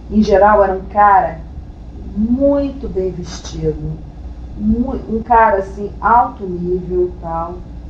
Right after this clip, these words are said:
que, que me perguntou sobre situação de saúde do Lamarck. Neuras,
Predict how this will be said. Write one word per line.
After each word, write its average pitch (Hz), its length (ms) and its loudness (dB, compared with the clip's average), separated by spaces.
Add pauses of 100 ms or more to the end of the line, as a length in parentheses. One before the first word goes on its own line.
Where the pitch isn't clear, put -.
(440)
que, 190 760 2 (1080)
que 220 100 -2
me 214 140 8
perguntou 214 580 -2
sobre 208 460 0
situação 208 580 -4
de 208 120 -10
saúde 156 680 -8 (480)
do 170 100 -10
Lamarck. 160 320 -8 (1200)
Neuras, 226 760 -2